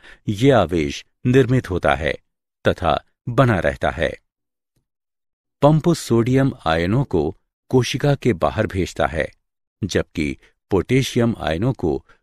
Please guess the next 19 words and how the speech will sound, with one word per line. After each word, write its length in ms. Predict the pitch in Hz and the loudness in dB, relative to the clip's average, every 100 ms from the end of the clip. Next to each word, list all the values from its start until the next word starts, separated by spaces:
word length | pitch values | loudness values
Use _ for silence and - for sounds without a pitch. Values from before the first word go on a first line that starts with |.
| _ | _
कोशिका 440 | - 117 - 113 123 | 0 0 0 -2 0
में 260 | 90 76 - _ - | 0 -4 -8 _ -2
प्रवेश 400 | 127 104 113 - | 0 2 -2 -2
कराता 440 | - 80 67 71 | 0 0 0 -2
है, 220 | 62 73 - _ _ _ _ _ _ _ _ _ _ _ _ _ _ _ _ 113 | -2 -6 -8 _ _ _ _ _ _ _ _ _ _ _ _ _ _ _ _ -2
जबकि 380 | 143 143 170 165 | 0 0 0 -2
अन्य 360 | - 131 143 | 0 0 2
चैनल 420 | - 110 87 - - _ _ - | 2 0 0 -4 -12 _ _ -2
कुछ 220 | 151 - | -2 -2
पोटेशियम 720 | - 107 98 117 - 127 117 - | -2 -2 0 0 0 0 0 -2
आयनों 340 | 78 80 117 | -4 -2 -4
के 200 | - 98 | -2 -2
प्रवाह 380 | - 69 76 104 | -2 -2 -2 -2
को 320 | - 82 67 - - - - | -2 -4 -4 -8 -20 -12 0
वापस 480 | 123 - 127 - - _ - | 0 2 -2 -4 -10 _ 0
कोशिका 420 | 123 110 - 123 | 0 0 0 0
में 180 | 92 80 | 0 -2
भेजते 400 | 85 87 - 80 | -2 -4 -4 -6
हैं, 220 | 78 65 | -4 -6